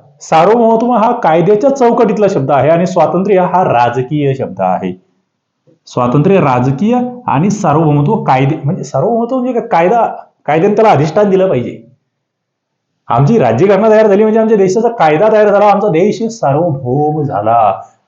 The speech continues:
कायद्याने ठरवल्या सगळ्या बाबी. राज्य कायदेशीरदृष्ट्या सार्वभौम आहे, त्याला स्वतःचं संविधान आहे. संविधान नाही ना, तोपर्यंत आम्ही सार्वभौम नाहीये, हे लक्षात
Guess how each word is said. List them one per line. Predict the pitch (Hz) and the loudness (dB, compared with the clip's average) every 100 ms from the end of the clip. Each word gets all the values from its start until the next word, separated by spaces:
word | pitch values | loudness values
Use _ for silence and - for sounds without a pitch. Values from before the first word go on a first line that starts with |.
| - | -4
कायद्याने | 107 117 160 | 0 0 0
ठरवल्या | 165 104 110 156 | -2 -2 0 0
सगळ्या | 147 131 127 | 0 0 0
बाबी. | 104 113 95 - - _ _ _ _ _ - | 0 -2 -4 -8 -20 _ _ _ _ _ -6
राज्य | 120 120 151 | -2 0 0
कायदेशीरदृष्ट्या | 180 160 127 143 214 254 247 208 214 202 | 0 0 0 0 0 0 -2 -2 0 0
सार्वभौम | 190 160 131 151 | 0 0 0 0
आहे, | 123 135 139 | 0 0 0
त्याला | 127 135 | -2 -4
स्वतःचं | 127 123 139 | -4 -4 -4
संविधान | 165 117 107 110 143 165 | -4 -4 -4 -2 0 0
आहे. | 147 113 147 127 - - _ | 0 0 0 -2 -4 -12 _
संविधान | - 110 139 180 160 | -8 -2 2 2 2
नाही | 120 202 | 0 0
ना, | 147 143 - - | 0 -4 -10 -10
तोपर्यंत | 131 143 139 | -4 -2 0
आम्ही | 135 139 | 0 0
सार्वभौम | 123 117 113 113 | -2 -2 -2 -2
नाहीये, | 90 101 101 - - _ _ _ _ _ _ _ - | -2 0 -2 -4 -18 _ _ _ _ _ _ _ -6
हे | 117 | -4
लक्षात | 104 117 | -2 -4